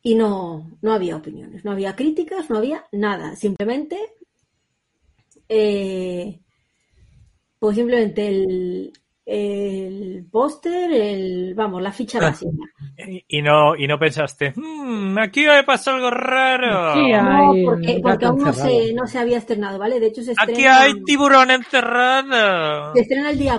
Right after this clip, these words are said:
Speaker 1: cuatro en Movistar y en Videoclubs, ¿vale? En no, no sé qué plataforma la traerá, pero eso.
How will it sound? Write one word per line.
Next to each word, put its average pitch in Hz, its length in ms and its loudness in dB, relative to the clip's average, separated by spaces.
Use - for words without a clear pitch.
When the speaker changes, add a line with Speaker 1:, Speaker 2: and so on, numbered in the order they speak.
Speaker 1:
cuatro 202 380 -6
en 202 60 -6
Movistar 247 640 -8
y 233 80 2
en 202 160 -2
Videoclubs, 180 640 -8
¿vale? 226 240 -8
En 196 340 -10
no, 202 140 -8
no 214 100 -2
sé 214 140 -2
qué 208 80 -4
plataforma 190 680 -6
la 180 140 -6
traerá, 220 440 -8
pero 180 300 -8
eso. 175 560 -16